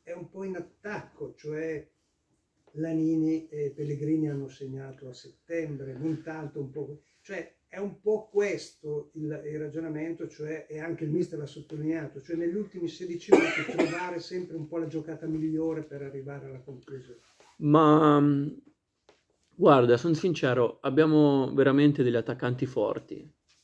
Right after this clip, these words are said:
Speaker 2: Come ogni tanto vedevo il mister che parlava e diceva, per dirti, a Lanini serve la scintilla.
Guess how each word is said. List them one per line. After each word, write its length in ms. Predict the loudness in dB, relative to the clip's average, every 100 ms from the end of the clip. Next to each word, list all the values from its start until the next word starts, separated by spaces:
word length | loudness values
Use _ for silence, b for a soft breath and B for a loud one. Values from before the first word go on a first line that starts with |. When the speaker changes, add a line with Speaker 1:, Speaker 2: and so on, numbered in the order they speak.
| _
Speaker 2:
Come 640 | -2 2 4 6 6 4
ogni 200 | 2 0
tanto 760 | 2 4 6 8 8 8 8
vedevo 500 | 6 4 4 6 6
il 80 | 4
mister 340 | 2 -4 -6
che 120 | -6 -6
parlava 400 | -2 0 2 2
e 20 |
diceva, 720 | 2 0 0 0 0 0 -2
per 140 | -6
dirti, 480 | -4 -4 -4 -2 0
a 100 | 2
Lanini 420 | 2 2 2 2
serve 480 | 2 0 2 6 6
la 120 | 6
scintilla. 680 | 2 -4 -6 -2 -2 0 -4